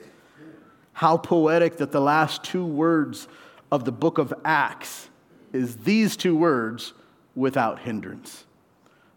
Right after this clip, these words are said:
Paul came to Rome, as, as Paul came to Rome, I should say, the sea, the soldiers,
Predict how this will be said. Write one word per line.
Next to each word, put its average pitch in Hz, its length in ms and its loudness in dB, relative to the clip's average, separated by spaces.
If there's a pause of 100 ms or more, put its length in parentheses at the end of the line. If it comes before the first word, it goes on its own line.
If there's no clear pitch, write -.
Paul 151 240 4
came 151 380 2
to 143 120 -4
Rome, 147 560 0 (1300)
as, 131 160 -2 (100)
as 147 240 2
Paul 147 240 2
came 139 280 0
to 135 100 -4
Rome, 131 240 -2
I 127 60 -4
should 120 180 -10
say, 131 220 -4
the 110 100 -6
sea, 151 260 2
the 127 120 -2
soldiers, 139 580 -2